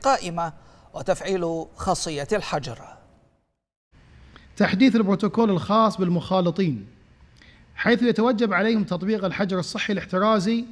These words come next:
Speaker 2: فور اكتشافهم لمخالطتهم لحالة قائمة، وتفعيل خاصية الحجر الصحي في تطبيق مجتمع واعي من قبل الصحة العامة.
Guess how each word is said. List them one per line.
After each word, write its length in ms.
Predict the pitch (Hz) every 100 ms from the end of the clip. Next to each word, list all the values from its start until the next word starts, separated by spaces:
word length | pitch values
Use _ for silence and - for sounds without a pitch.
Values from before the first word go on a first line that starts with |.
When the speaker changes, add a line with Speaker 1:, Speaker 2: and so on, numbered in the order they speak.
| - - _
Speaker 2:
فور 300 | 233 262 233
اكتشافهم 800 | - 185 - 233 185 202 214 196
لمخالطتهم 880 | 175 - 180 190 196 190 185 202 185
لحالة 560 | 165 185 202 202 208 - - - -
قائمة، 380 | 180 208 170 117 107 - - _ -
وتفعيل 680 | 151 190 170 175 208 226 226
خاصية 580 | - 156 - 190 202 190
الحجر 400 | 160 - 196 160
الصحي 580 | 156 - 196 - 220 220 - - - - -
في 160 | 185
تطبيق 440 | 175 170 160 214 202
مجتمع 440 | 170 - 196 180
واعي 460 | 165 202 180 196 202 - - _
من 140 | 165 160
قبل 380 | 202 185 202
الصحة 380 | 202 - 190 -
العامة. 380 | 165 139 127 95